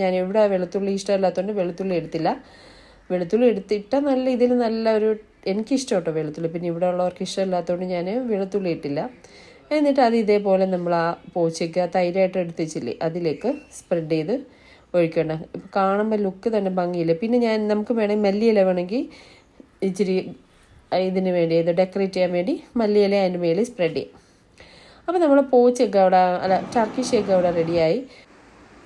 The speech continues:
ഇനി നമുക്ക് അടുത്ത പ്രോസസ്സിലേക്ക് പോകാം കേട്ടോ. ചപ്പാത്തി, ഞാനിത് മാവ് നേരത്തെ കുഴച്ച് വെച്ചായിരുന്നു കേട്ടോ. നമ്മൾ ആ ടർക്കിഷ് എഗ്ഗ് ഉണ്ടാക്കുന്നതിന് മുമ്പേ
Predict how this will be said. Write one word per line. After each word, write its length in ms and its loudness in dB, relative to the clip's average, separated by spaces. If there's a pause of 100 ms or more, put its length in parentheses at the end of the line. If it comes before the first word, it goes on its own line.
(180)
ഇനി 180 2
നമുക്ക് 280 2
അടുത്ത 220 0 (100)
പ്രോസസ്സിലേക്ക് 640 -6
പോകാം 180 -2
കേട്ടോ. 160 -4 (100)
ചപ്പാത്തി, 460 -2 (140)
ഞാനിത് 300 0 (100)
മാവ് 240 4 (100)
നേരത്തെ 380 0
കുഴച്ച് 280 0
വെച്ചായിരുന്നു 380 -2
കേട്ടോ. 140 -2 (120)
നമ്മൾ 240 -4
ആ 80 -2 (460)
ടർക്കിഷ് 420 -4
എഗ്ഗ് 180 -4
ഉണ്ടാക്കുന്നതിന് 680 -2
മുമ്പേ 420 -2